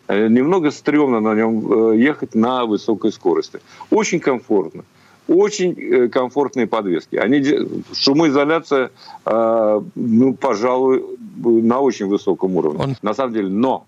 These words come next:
Speaker 1: он, э, валкий, он очень мягкий, как многие, э, автомобили из Азии. Не обязательно из Китая, вообще из Азии, да? И, кроме всего прочего, мне кажется, что ему не хватает тормозов, конечно.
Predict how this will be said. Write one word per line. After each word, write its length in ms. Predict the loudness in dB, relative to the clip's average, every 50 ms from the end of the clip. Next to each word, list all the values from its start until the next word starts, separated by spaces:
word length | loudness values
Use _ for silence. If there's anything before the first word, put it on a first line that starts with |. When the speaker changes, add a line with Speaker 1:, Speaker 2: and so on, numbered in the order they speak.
| _ _
Speaker 1:
он, 400 | 0 2 2 2 2 0 -2 -6 -12 _ _ _ -4
э, 60 | -2
валкий, 760 | 0 2 2 2 2 0 0 -2 -2 -6 -10 -14 -16 -16 -16 _ _ _ _ _ -8
он 160 | -4 -2 0
очень 280 | 0 0 0 0 2 2
мягкий, 600 | 4 2 2 0 -2 -6 -8 -6 -6 -6 -6 -8 _ _ _ _
как 220 | -6 -6 -4 -4 -2
многие, 480 | 0 0 0 0 0 2 0 0 0 0 0
э, 300 | 0 2 2 2 2 0
автомобили 580 | 0 -2 -2 -2 -2 -2 0 0 0 2 2 2
из 180 | 2 2 2 0
Азии. 400 | 0 0 -2 -2 -4 -6 -8 -10 _ _ _ _ -4
Не 80 | -2
обязательно 360 | -2 0 0 -2 -2 -2 -4 -4
из 100 | -4 -4
Китая, 420 | -6 -4 -2 -2 -2 -2 -4 -8 _ _ _ _ _ -6
вообще 480 | -2 -2 -2 -2 -4 -4 0 2 2 2
из 140 | 2 2 2
Азии, 360 | 0 0 -2 -6 -12 -16 -14 -8
да? 240 | -4 -4 -4 -4 -6 -10 _ _ -20 -20 -20 -20 -16 _ 0
И, 180 | 2 2 2 2
кроме 260 | 2 2 2 0 0
всего 180 | 0 -2 -2
прочего, 320 | 0 0 -2 -2 0 -2 -2
мне 180 | 0 0 -2
кажется, 360 | 0 -2 -2 -2 -4 -8 -14 -12
что 180 | -6 -2 0
ему 220 | 2 2 2 2 0
не 80 | 0
хватает 500 | 0 0 -2 -2 0 0 0 0 0 -2
тормозов, 520 | -4 -2 -2 0 -2 -2 -2 -4 -4 -4 -6
конечно. 480 | -6 -6 -6 -6 -8 -10 -10 -14 -16